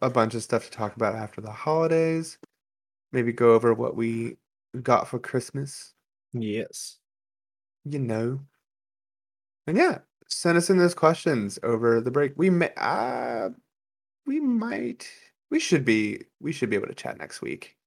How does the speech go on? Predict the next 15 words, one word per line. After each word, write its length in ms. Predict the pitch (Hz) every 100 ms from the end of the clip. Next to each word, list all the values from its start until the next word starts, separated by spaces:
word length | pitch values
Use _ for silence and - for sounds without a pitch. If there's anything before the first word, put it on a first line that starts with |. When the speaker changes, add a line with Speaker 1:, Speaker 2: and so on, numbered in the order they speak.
| _
Speaker 1:
I 60 | -
think. 420 | - 71 - - _ _ _ _ _ _ _ _ _ _ -
Speaker 2:
Yeah, 200 | 262 110
we 120 | 117
should. 240 | - 120
Speaker 1:
All 160 | 131 160
the 80 | 127
holiday 340 | 120 117 107
stuff 240 | 101 107 110
is 100 | 101
happening 380 | 104 98 107 110
over 120 | 104
the 100 | 104
weekend, 500 | 101 - 104 107 110
so 220 | - 110